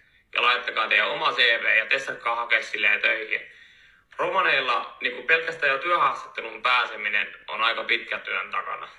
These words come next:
jota johtuu just siitä, että romaneihin ei hirveästi luoteta. Jos sä meet romanivaatteella tankkaamaan sellaiseen huoltoasemaan, mistä maksetaan se tankkaus kassalla, niin aika monesti sä joudut maksaa sen etukäteen ennen kuin sä edes tankkaat.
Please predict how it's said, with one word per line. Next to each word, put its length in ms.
jota 160
johtuu 440
just 280
siitä, 360
että 220
romaneihin 680
ei 260
hirveästi 500
luoteta. 500
Jos 160
sä 60
meet 180
romanivaatteella 720
tankkaamaan 580
sellaiseen 380
huoltoasemaan, 720
mistä 200
maksetaan 460
se 120
tankkaus 460
kassalla, 720
niin 120
aika 160
monesti 580
sä 160
joudut 420
maksaa 420
sen 220
etukäteen 760
ennen 180
kuin 120
sä 100
edes 140
tankkaat. 680